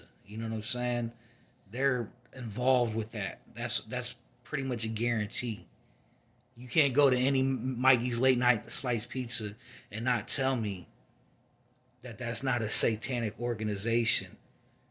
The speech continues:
and if you look at any of their promotions, Mikey's Late Night Slice, like, read between the li-, lines,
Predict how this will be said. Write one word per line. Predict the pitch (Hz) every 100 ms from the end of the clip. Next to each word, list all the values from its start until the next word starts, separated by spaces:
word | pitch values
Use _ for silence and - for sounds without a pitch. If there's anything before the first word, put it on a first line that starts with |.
| _ _ -
and | 104
if | 110
you | 123
look | 127 117
at | 120
any | 123 117
of |
their | 110
promotions, | 104 - 113 123 131 - 92 85
Mikey's | 117 127 135 143 110
Late | 98 101 131 123
Night | 113 120 139 113
Slice, | - - 113 131 143 - - - - - -
like, | 120 110
read | 143 170
between | 156 - 160 143
the |
li-, | 117 113 110
lines, | 117 135 143 107 85